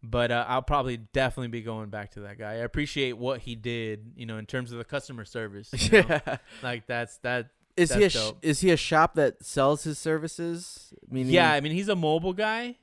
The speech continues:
Speaker 2: Oh,
Speaker 1: Um,
Speaker 2: okay.
Speaker 1: and he has a house, and that he's actually building a shop on his property. His property is huge.
Speaker 2: Yeah.
Speaker 1: And so he said next week he was having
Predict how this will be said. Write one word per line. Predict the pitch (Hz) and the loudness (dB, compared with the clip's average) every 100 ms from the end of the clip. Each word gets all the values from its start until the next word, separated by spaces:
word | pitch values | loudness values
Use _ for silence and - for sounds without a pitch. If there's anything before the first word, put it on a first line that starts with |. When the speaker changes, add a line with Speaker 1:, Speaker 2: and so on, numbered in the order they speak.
| - | 0
Speaker 2:
Oh, | 135 165 170 165 147 | 4 4 4 4 2
Speaker 1:
Um, | 139 | 0
Speaker 2:
okay. | 113 98 | -2 -2
Speaker 1:
and | 143 | -2
he | 143 | -2
has | 160 151 | -2 -2
a | 131 | -4
house, | 143 170 - | -4 -4 -6
and | 135 120 | -10 -8
that | 147 | -8
he's | 147 151 | -8 -6
actually | 165 - 143 | -6 -6 -10
building | 110 135 143 147 123 | -4 -2 -2 -6 -8
a | |
shop | - 131 123 - | -6 -4 -4 -6
on | 127 127 | -8 -8
his | 110 | -10
property. | - 113 - 160 165 | -6 -6 -4 -6 -10
His | 127 | -10
property | - 196 113 | -10 -12 -14
is | 107 | -18
huge. | - 147 180 151 107 - - | -12 -4 -2 -2 -6 -12 -4
Speaker 2:
Yeah. | 113 98 90 - - | -2 -2 -6 -12 -12
Speaker 1:
And | 139 131 123 | -6 -6 -4
so | 139 127 127 | -2 0 -2
he | 104 139 | -6 -6
said | 147 147 | -2 -2
next | 127 135 - 131 | -2 -8 -8 -8
week | 135 120 | -8 -8
he | - 120 | -12 -12
was | 117 | -12
having | - 123 123 120 | -10 -8 -8 -10